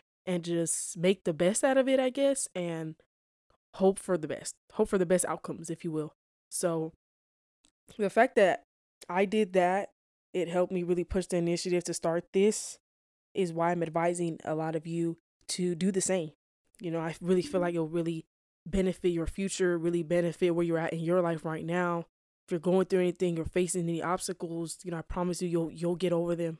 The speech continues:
You'll get over them. And with the help of God, for my religious folks,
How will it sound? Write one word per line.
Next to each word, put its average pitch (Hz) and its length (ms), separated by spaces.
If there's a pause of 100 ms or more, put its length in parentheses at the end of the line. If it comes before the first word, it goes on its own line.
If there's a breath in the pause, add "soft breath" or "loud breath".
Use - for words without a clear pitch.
(120)
You'll 185 160
get 180 140
over 175 220
them. 170 280 (640)
And 165 300
with 165 100
the 180 80
help 175 200
of 165 120
God, 180 360
for 180 100
my 165 80
religious 170 400
folks, 180 440